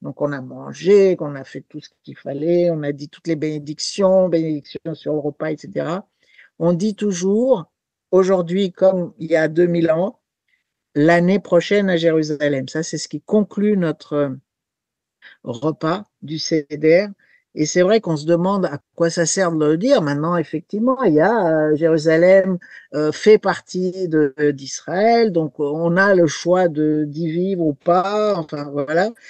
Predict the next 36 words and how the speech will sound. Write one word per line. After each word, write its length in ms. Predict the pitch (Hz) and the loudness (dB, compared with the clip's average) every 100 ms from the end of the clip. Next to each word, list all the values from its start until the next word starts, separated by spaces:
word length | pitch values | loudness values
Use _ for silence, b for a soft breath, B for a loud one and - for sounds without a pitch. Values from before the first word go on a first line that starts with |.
| B B B _ | B B B _
Et 320 | - 185 208 - | 2 4 4 0
on 160 | 175 180 | -8 -8
se 180 | - 196 | -2 0
rappelle 460 | 190 202 254 254 | 2 2 4 4
que 120 | 214 | 2
Jérusalem, 840 | 190 185 185 180 180 190 220 220 175 _ _ _ - | 0 2 2 2 2 4 4 0 -4 _ _ _ -4
il 60 | |
y 60 | 170 | 2
a 60 | 165 | 2
l'idée 440 | 160 170 185 190 | 2 0 0 0
que 160 | - 165 | -2 -6
ce 160 | - | -6
soit 180 | 156 170 | -2 0
une 100 | 160 | 0
Jérusalem 600 | 160 156 156 156 160 156 | 0 0 0 2 2 2
libérée, 880 | 151 196 185 185 170 160 175 196 214 | 0 0 2 2 4 4 4 6 4
une 200 | 170 165 | 2 -2
Jérusalem, 760 | 147 175 165 156 160 160 160 | 0 0 0 0 2 4 2
enfin, 220 | 139 - 139 | -2 -10 -10
dans 180 | 143 | -8
le 80 | 147 | -10
sens 420 | - - 175 156 | -10 -6 -6 -6
de, 220 | 151 151 - b b b | -4 -4 -4 b b b
euh, 600 | - 156 151 147 147 147 143 | -4 -2 0 -2 -2 -4 -2
messianique, 960 | 165 190 - 202 190 185 170 - - - | 0 2 2 4 4 4 0 -4 -18 -12
en 100 | 139 | -12
fait, 320 | - 123 - | -10 -12 -10
hein, 80 | 151 | -8
une 180 | 156 | -6
Jérusalem 760 | 147 160 170 165 165 185 208 196 - | -4 0 0 2 2 4 2 0 -2
où 100 | 147 | 0
il 80 | |
y 20 | 151 | 0
a 140 | 147 | 0
la 120 | 143 | -2
paix, 380 | 135 - 170 196 | -4 0 0 0